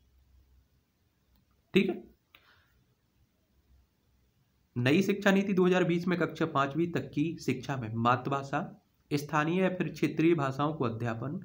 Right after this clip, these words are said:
के माध्यम के रूप में अपनाने पर बल दिया गया है। साथ ही इस नीति में मातृभाषा को कक्षा आठवीं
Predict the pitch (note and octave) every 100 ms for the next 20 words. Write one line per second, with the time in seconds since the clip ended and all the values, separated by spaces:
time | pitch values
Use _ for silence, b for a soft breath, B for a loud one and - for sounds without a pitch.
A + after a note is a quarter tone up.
0 | B B B B _ E3+ D#3+ D3+ D3 E3+
1 | G3+ G#3 F#3+ F#3+ F#3+ F#3 - C#3 D#3 E3+
2 | E3 B2 A2 A2 G2+ G2+ G#2+ B2 _ _
3 | _ - - C#3+ F#3+ F3+ F3+ F3 F#3 F3
4 | C#3+ C#3+ D3 D#3 D#3+ E3+ D#3+ C#3+ - D3+
5 | A#2 A2 C3+ D3